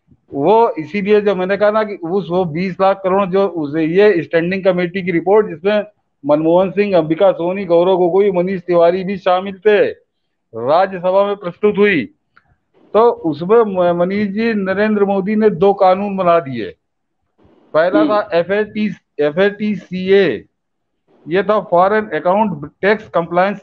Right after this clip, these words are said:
Speaker 1: Act, और दूसरा था सीआरएस, Common Standard on Reporting and Due Diligence for Financial Account Information। इसके बाद मनीष जी, जो विदेशों में जमा धन था, किसी भी बैंक में हो,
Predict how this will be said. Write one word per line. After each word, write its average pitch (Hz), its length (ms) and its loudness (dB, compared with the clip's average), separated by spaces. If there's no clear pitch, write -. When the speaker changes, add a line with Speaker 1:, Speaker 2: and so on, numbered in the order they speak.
Speaker 1:
Act, 190 360 0
और 160 120 0
दूसरा 170 420 0
था 220 140 2
सीआरएस, 196 840 0
Common 190 320 2
Standard 185 480 0
on 196 140 2
Reporting 180 580 -4
and 214 320 2
Due 208 160 -4
Diligence 180 500 -2
for 208 160 2
Financial 170 520 0
Account 185 400 -2
Information। 180 680 -2
इसके 226 340 -2
बाद 214 280 2
मनीष 202 320 -10
जी, 226 220 -12
जो 202 160 -2
विदेशों 175 480 -4
में 208 200 -4
जमा 196 280 2
धन 202 340 -2
था, 208 140 2
किसी 208 440 -8
भी 214 120 0
बैंक 208 300 2
में 196 120 -2
हो, 220 360 2